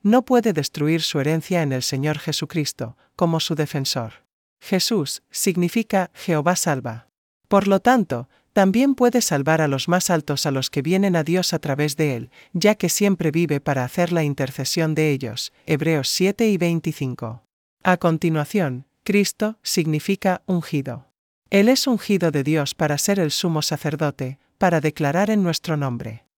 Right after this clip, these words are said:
Si fuera elegido por el hombre, fallaría, pero debido a que es elegido de Dios, no puede fallar. Luego, Él es el justo. Él hizo al que no sabía ningún pecado para ser pecado para nosotros,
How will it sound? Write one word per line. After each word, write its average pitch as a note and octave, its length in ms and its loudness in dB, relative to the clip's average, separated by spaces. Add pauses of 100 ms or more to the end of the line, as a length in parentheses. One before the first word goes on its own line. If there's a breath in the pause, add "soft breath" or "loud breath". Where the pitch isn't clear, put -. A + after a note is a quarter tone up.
(280)
Si - 220 2
fuera C#4 340 2
elegido D#3+ 520 2
por D#3+ 140 0
el D3+ 140 0
hombre, B2+ 500 -2
fallaría, D3+ 720 -2 (220)
pero F#3+ 220 4
debido A3+ 400 2
a F3+ 80 0
que D3+ 180 2
es - 180 -2
elegido C#3+ 460 0
de C3 100 -2
Dios, C#3+ 440 -2 (180)
no G#3 240 4
puede E3+ 260 0
fallar. C#3+ 540 -6 (400)
Luego, F3 560 4 (120)
Él D#3+ 160 4
es F3 360 0
el D#3+ 120 2
justo. C3 540 -4 (420)
Él G#3 200 6
hizo D4 260 4
al F3 140 2
que D#3 100 2
no F#3 140 2
sabía E3 380 2
ningún C#3+ 340 0
pecado C#3+ 420 0
para C3+ 220 -2
ser D#3 240 -2
pecado C#3+ 400 -2
para C3+ 240 -2
nosotros, C3 680 -4